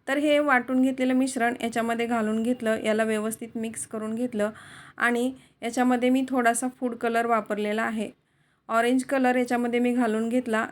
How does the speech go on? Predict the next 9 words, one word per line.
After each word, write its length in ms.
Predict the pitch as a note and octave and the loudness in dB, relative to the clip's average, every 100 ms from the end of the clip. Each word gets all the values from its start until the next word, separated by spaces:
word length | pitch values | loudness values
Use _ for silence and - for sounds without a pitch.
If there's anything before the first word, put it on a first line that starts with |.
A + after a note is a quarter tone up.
| _ - _ _ _ - | _ -20 _ _ _ -8
याच्यामुळे 460 | A3+ B3 B3+ B3+ | -2 2 4 6
आपल्या 280 | C4 B3+ B3+ | 4 4 4
मोदकाला 540 | B3+ A#3 A3 A3+ A3+ | 4 4 0 2 2
रंग 220 | A#3+ A3 A3 A3 | 2 2 -2 -2
छान 200 | A#3 A3 | -2 -2
असा 260 | A3+ A3+ - | -2 -2 -2
येईल. 300 | A#3+ A3+ G#3 - _ | 0 0 -2 -6 _
तुम्हाला 300 | A#3+ A#3+ A#3+ | -4 0 0
जर 180 | A#3+ B3+ | 0 -2